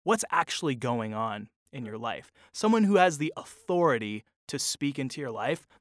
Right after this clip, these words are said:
I think that's one of the most crucial things, especially for young men, to learn is how to honor your fathers and how to be under authority, even authority you, you don't even really maybe like.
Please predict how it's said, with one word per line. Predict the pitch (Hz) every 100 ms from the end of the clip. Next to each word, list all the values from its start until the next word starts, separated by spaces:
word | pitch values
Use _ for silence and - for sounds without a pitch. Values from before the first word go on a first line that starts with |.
| -
I | 170
think | 185 - _ -
that's | 180
one | 196 196
of |
the | 170
most | 156 135 -
crucial | - 190 175
things, | 147 160 151 - _ _
especially | - 214 -
for | 165 135
young | 110 127 139 131 120
men, | 123 117 104 110 _ -
to | 113
learn | 117 135 175 202 _ _ _
is | 151 139 127 - _
how | - 156
to | 156 -
honor | 123 147
your | 160 175
fathers | - 131 127 127 127 - _
and | 123
how | 117 135
to | 123
be | 113 143 - -
under | 131 139 139 135
authority, | 123 - - 139 127 107 113 _
even | 214 247 269 139
authority | - 170 165 165
you, | 170 127 110 - _
you | -
don't | 117 185 175
even | 139
really | 131 135 120 101
maybe | - 135 107
like. | 95 110 - -